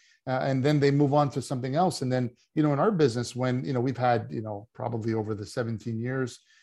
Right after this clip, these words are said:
maybe sixty or seventy or eighty employees. And we look at the ones who've, who've succeeded past what they were doing with us. And it's a celebration for us. We say, "You know what? Maybe we were a little part of that seed that got them to be where they are today." And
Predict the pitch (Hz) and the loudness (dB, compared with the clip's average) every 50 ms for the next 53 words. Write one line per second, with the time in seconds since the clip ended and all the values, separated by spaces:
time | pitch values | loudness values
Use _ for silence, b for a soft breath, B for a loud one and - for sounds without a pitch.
0 | b b b _ _ - 117 120 127 120 120 113 - - - - 117 - - - | b b b _ _ -4 -2 0 0 0 0 -2 -4 -6 -8 -8 -8 -8 -8 -4
1 | 127 117 113 104 - - - 120 120 120 123 117 110 110 117 123 113 117 120 120 | -2 -2 -2 -2 -4 -4 -4 -4 -2 -2 -2 -2 -2 -2 -2 -2 -2 -2 -2 0
2 | 123 120 117 113 - - 123 131 151 190 202 190 - b b b b b b b | 0 -2 -2 -4 -6 -6 -2 0 0 0 -2 -4 -8 b b b b b b b
3 | b - 139 147 147 143 165 175 175 208 269 262 - - - 233 165 139 127 135 | b -2 0 2 2 4 4 2 2 0 0 -2 -4 -4 -2 -2 0 2 2 2
4 | 156 175 - - - 135 113 - - - 139 117 - - - 120 - - - 147 | 2 0 0 -2 -4 -6 -6 -8 -10 -8 -6 -6 -6 -6 -6 -6 -6 -2 0 2
5 | 151 165 147 - - - 131 127 143 147 - - - - - - 143 131 120 120 | 2 2 2 -2 -2 -2 0 0 0 0 -2 -6 -6 -8 -6 -4 -2 -2 0 0
6 | 113 117 135 135 131 123 117 117 120 156 196 - - b b b b b b b | 0 0 0 0 0 0 0 0 -2 -2 -4 -6 -8 b b b b b b b
7 | b - - 160 180 180 - 170 - - 208 208 208 202 185 202 214 208 - 214 | b -2 0 2 2 2 0 -4 0 4 6 6 8 8 6 6 4 4 2 -2
8 | 170 - - 131 127 123 - - 131 113 151 143 143 165 180 196 196 208 220 214 | -4 -2 -2 -2 -2 -2 -4 -6 -4 -2 -2 0 0 2 4 4 6 6 4 2
9 | b b b b b _ 156 190 220 226 254 214 220 226 214 208 202 185 170 160 | b b b b b _ 2 2 4 4 4 4 2 2 2 2 4 4 4 4
10 | 175 175 180 - - - 160 160 160 151 131 123 123 - - - - - 143 139 | 4 4 4 2 0 -2 -2 0 0 0 0 -2 -4 -6 -10 -8 -4 -2 0 0
11 | 135 117 110 117 120 113 - - _ _ _ _ _ _ - 143 143 143 - - | 0 0 0 0 0 -2 -2 -6 _ _ _ _ _ _ 0 2 2 2 2 2
12 | 147 135 113 - 139 120 127 135 127 127 123 117 117 117 123 127 127 123 123 117 | 2 2 0 0 0 2 2 2 2 2 2 2 2 0 0 0 0 0 0 -2
13 | - - - 131 117 117 117 117 117 117 117 | -4 -6 -6 -4 -2 0 0 0 0 -2 -4